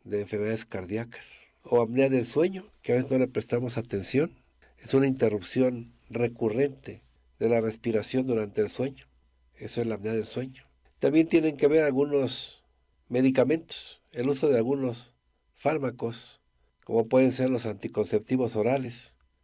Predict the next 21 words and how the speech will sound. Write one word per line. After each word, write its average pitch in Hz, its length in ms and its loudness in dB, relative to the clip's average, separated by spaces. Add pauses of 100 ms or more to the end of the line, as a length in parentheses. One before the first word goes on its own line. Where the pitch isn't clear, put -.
(160)
Ellos 147 300 0
aumentan 127 500 -2
el 101 120 -4
riesgo 123 240 -2
de 98 120 -6
coágulos 120 400 -2
sanguíneos, 127 580 -8
a - 60 -12
saber. 117 320 -2 (460)
Todo 190 140 6
esto 185 180 4
es 147 80 2
importante, 127 640 0 (400)
tomar 135 240 6
en 139 100 4
cuenta 143 320 2
siempre 135 560 2 (960)
las 107 160 -2
causas, 139 420 0
las 104 140 -4
razones. 135 760 -6